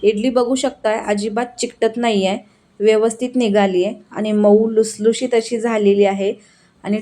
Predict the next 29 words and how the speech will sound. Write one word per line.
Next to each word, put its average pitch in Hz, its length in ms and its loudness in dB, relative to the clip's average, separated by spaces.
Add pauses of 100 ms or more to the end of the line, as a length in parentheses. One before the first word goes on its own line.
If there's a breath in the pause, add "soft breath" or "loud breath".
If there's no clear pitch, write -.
टम्म 233 280 0
अशी 233 260 -4
फुगली 214 380 2
आहे 233 80 4
सुद्धा. 196 420 -4 (500 soft breath)
तर 220 80 2
सगळ्या 220 400 2
इडल्या 220 400 0
आपण 226 380 -6
अशाच 226 380 -6
पद्धतीने 214 640 0 (120)
काढून 214 380 2
घेऊया. 208 420 -2 (1120)
मस्तच 208 520 -2
झालेत. 220 400 0 (600)
उपवासाला 220 540 0 (120)
तेच 262 240 0
तेच 269 200 2
पदार्थ 226 440 -2 (120)
खाऊन 226 200 -4
कंटाळला 226 760 -2
असाल, 208 400 -4 (440 loud breath)
तर 226 120 2
अशा 220 260 -2
पद्धतीने 233 680 0
इडल्या 214 340 0
तुम्ही 226 260 -6
नक्की 214 480 -4
बनवा 226 400 0